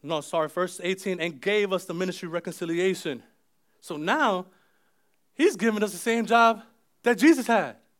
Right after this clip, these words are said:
And reconciling people to his Father, he gave us the Holy Spirit so that we can reconcile the people to him. It's not our job, it's God's job. So now we get to join him in the mission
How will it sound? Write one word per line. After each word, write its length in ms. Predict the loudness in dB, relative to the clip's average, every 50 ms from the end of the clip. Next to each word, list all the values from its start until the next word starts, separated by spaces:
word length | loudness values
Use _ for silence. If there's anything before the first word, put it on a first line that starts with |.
| _ _ _ _ _ _ _ _ _ _ _ _ _ _
And 100 | -6 2
reconciling 540 | 4 4 4 4 4 6 8 8 8 8 6
people 220 | 2 2 0 2 4
to 100 | 4 4
his 140 | 4 4
Father, 440 | 4 6 8 8 8 8 6 2 2 0 -8 _ _ _ _ _ _ _ _ _ _ _ _ _ _ _
he 160 | _ 6 6 8
gave 240 | 8 6 6 6
us 100 | 6 6
the 80 | 6 6
Holy 220 | 6 8 6 4
Spirit 500 | 2 2 4 6 6 6 6 4 2 -2 _ _ _ _ _ _ _ 4
so 80 | 8
that 100 | 8 10
we 120 | 10 8 6
can 100 | 8 8
reconcile 400 | 8 8 8 6 8 8 10 10
the 60 | 8
people 240 | 6 6 4 6 6
to 100 | 8 10
him. 320 | 10 10 10 8 4 -2 -12 _ _ _ _ _ _ _ _ _ _ _ _ _ _ _ _ _ _ _ _ _ _ _ _ _ _ _ _ _ _ _ _ _ -6
It's 100 | 6 8
not 160 | 8 10 12
our 140 | 10 10 10
job, 260 | 10 10 10 10 10
it's 100 | 8 8
God's 300 | 10 12 12 12 10 10
job. 340 | 10 10 10 10 6 4 0 -8 _ _ _ _ _ _ _ _ _ _ _ _ _ 0
So 100 | 2 6
now 240 | 8 10 10 10
we 80 | 10 8
get 140 | 6 6 4
to 100 | 2 0
join 440 | 2 4 6 8 10 10 10 10 8
him 280 | 8 6 6 6 4 0 -4 _ _ _ _ _ _ -2 0
in 100 | 2 4
the 80 | 4
mission 540 | 6 6 6 6 6 6 4 4 4 4 4